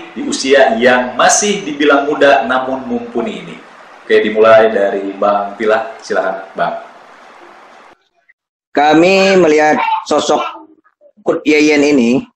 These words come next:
Speaker 2: ada sebuah fenomenal, salah satunya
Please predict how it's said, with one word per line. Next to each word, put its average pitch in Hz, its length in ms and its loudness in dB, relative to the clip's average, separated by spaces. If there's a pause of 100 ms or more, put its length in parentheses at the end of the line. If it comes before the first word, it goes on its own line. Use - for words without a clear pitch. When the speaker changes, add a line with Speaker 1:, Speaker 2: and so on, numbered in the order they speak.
(320)
Speaker 2:
ada 139 320 0
sebuah 131 640 0 (960)
fenomenal, 139 560 2
salah 131 240 -2
satunya 151 880 -2